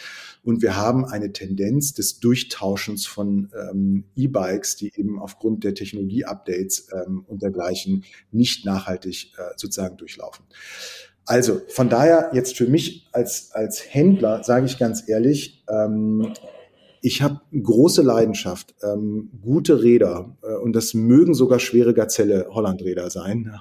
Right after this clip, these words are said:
wenn auch ungerne, ähm, aber wirklich in ein Upcycling zu bringen und nicht dauernd aufgrund der Leasinglogiken neue Räder durchzuschieben.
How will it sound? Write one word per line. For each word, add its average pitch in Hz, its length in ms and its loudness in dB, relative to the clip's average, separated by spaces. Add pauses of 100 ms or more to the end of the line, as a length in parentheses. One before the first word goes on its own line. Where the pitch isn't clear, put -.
(140)
wenn 110 160 0
auch 104 120 -8
ungerne, 113 520 -2 (760)
ähm, 117 400 4
aber 113 320 2
wirklich 147 340 2
in 120 80 2
ein 110 160 0
Upcycling 107 640 -2
zu 101 180 -2
bringen 101 380 -4
und 117 220 -4
nicht 123 280 -2
dauernd 120 480 2
aufgrund 117 360 -4
der 104 100 4
Leasinglogiken 110 760 2
neue 101 280 0
Räder 95 180 -2
durchzuschieben. - 600 -14